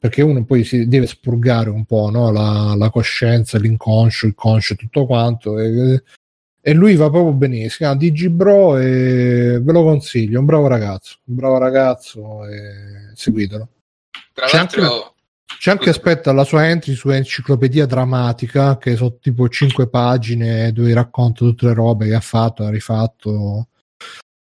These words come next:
Speaker 1: E, e vera-, e tra l'altro adesso c'ha pure la ragazza,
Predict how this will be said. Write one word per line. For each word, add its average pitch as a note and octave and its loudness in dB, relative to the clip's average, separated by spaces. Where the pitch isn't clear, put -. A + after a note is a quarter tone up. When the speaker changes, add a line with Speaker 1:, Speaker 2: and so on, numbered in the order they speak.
Speaker 1:
E, C#3+ 0
e C#3 -4
vera-, D3+ 0
e D#3+ -6
tra F#3+ 2
l'altro A#3 4
adesso F3 2
c'ha C3+ 0
pure E3 -2
la C#3+ 4
ragazza, B2+ -4